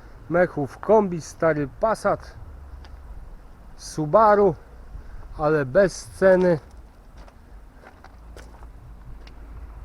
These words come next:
Być może na jego stronie, jak sprawdzicie,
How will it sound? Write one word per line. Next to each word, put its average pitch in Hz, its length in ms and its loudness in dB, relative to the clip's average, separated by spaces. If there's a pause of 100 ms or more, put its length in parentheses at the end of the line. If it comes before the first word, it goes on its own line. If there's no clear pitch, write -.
(1160)
Być 131 240 -4
może 160 440 6 (140)
na 139 160 0
jego 156 320 2
stronie, 160 560 0 (520)
jak 143 220 -4
sprawdzicie, 143 760 2